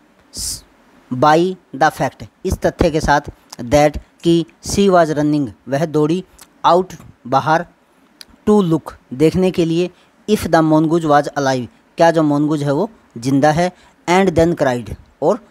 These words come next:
तब चिल्लाई ज़ोर से, and touched, और हाथ लगाया, the dead mongoose, मरे हुए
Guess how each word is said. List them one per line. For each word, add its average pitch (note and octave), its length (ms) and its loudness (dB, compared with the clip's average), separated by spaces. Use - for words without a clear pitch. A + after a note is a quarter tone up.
तब F#3 100 2
चिल्लाई D3+ 420 0
ज़ोर C#3+ 260 0
से, A#2 220 -6
and F3 200 2
touched, D3 400 -2
और E3 140 2
हाथ D3+ 260 0
लगाया, D3 380 2
the D3+ 140 2
dead E3 300 2
mongoose, C#3+ 540 -2
मरे D3+ 220 2
हुए E3+ 280 0